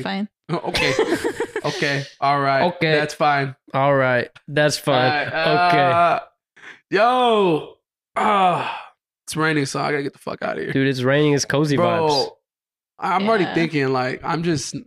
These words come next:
Speaker 2: not a good driver. I'm not good driving in the rain. I hate driving in the rain.
Speaker 1: It's dark.
Speaker 2: It's dark outside. Bro, it's been getting darker, like, hella dark lately. Like, it's six o'clock and it's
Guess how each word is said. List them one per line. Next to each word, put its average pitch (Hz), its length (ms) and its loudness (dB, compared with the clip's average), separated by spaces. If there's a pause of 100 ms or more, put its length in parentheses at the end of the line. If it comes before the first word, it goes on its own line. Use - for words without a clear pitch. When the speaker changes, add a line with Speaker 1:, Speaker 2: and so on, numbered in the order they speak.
(160)
Speaker 2:
not 151 260 -4
a 165 40 -6
good 147 120 -4
driver. 127 400 0
I'm 139 120 -8
not 143 200 -4
good 139 320 -4
driving 127 340 -2
in 127 60 -4
the 123 100 -4
rain. 123 360 -8
I 156 120 -6
hate 156 320 -6
driving 127 320 -2
in 123 60 -10
the 123 80 -8
rain. 127 400 -8
Speaker 1:
It's - 280 -6
dark. 208 580 -6
Speaker 2:
It's 151 180 -2
dark 151 400 0
outside. 147 560 -2
Bro, 190 180 2
it's 180 120 -2
been 240 100 -2
getting 165 220 0
darker, 170 340 0
like, 143 220 -4
hella 180 400 -2
dark 139 240 -2
lately. 135 280 0
Like, 135 280 -2 (340)
it's 147 140 -6
six 202 220 -2
o'clock 165 360 2
and 143 100 -4
it's 139 160 -4